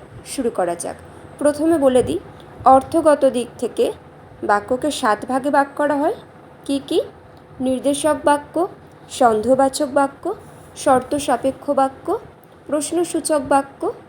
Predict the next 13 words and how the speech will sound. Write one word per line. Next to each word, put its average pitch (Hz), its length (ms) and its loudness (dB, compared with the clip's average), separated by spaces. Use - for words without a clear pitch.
অনুজ্ঞাসূচক 277 800 0
বাক্য, 269 440 -2
আবেগসূচক 277 720 -2
বাক্য, 254 440 0
প্রার্থনাসূচক 285 960 0
বাক্য। - 360 -6
এইবার 254 360 2
প্রত্যেকটা 285 640 -4
সম্পর্কে 247 640 -2
আমরা 208 320 0
জানব। 214 400 2
দেখো, 226 420 4
নির্দেশক 330 640 6